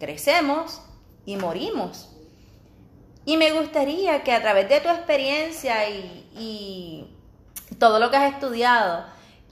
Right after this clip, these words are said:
que puedas traer algunas experiencias que se viven en la Biblia cercanas, o más que cercanas, que realmente se vivieron,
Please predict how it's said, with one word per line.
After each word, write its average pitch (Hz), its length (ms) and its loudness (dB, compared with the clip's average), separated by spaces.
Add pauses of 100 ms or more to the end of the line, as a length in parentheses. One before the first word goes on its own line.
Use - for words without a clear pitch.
(140)
que 262 180 4
puedas 247 920 0 (340)
traer 269 400 4
algunas 247 1160 -6 (1120)
experiencias 262 1200 0 (200)
que 240 120 -2
se 233 200 -4
viven 240 300 -4
en 285 100 -2
la 262 120 2
Biblia 226 600 -4 (360)
cercanas, 247 1160 -2 (600)
o 180 120 -6
más 214 220 -2
que 392 140 -4
cercanas, 311 600 2
que 214 140 0
realmente 302 640 2
se 311 160 -2
vivieron, 220 760 -2